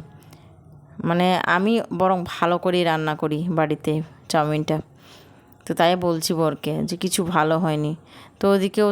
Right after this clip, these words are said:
চাউমিনটা খাচ্ছে, আমি একটু মুখে দিয়ে দেখলাম, মানে বাজে খেতে, ভালো না, ওর থেকে আমি বাড়িতেই ভালো করি। আর আমি খাচ্ছি মুড়ি, মুড়ি চানাচুর একসঙ্গে মাখিয়ে নিয়েছি, এটাই হচ্ছে আমার ডিনার। তো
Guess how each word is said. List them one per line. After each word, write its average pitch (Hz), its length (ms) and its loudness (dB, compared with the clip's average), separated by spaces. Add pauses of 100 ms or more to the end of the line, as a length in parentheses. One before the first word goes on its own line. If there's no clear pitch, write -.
(100)
চাউমিনটা 185 440 0 (100)
খাচ্ছে, 175 400 0 (160)
আমি 175 160 -2
একটু - 140 -4 (100)
মুখে 165 240 -2
দিয়ে 175 120 2 (100)
দেখলাম, 180 320 2 (380)
মানে 156 160 2 (100)
বাজে 160 320 2
খেতে, 175 240 -2 (160)
ভালো 160 180 2 (100)
না, 156 80 2 (760)
ওর 175 160 0
থেকে 196 200 2
আমি 196 140 2
বাড়িতেই 165 300 0 (100)
ভালো 156 260 2
করি। 160 180 -2 (720)
আর 160 100 4 (200)
আমি 185 200 2
খাচ্ছি 202 260 0 (140)
মুড়ি, 165 240 0 (160)
মুড়ি 180 300 2
চানাচুর 175 460 2
একসঙ্গে 185 340 0 (100)
মাখিয়ে 165 360 0
নিয়েছি, 180 360 0
এটাই 165 240 2
হচ্ছে 160 260 -4
আমার 170 220 2
ডিনার। 147 280 0 (680)
তো 190 60 -2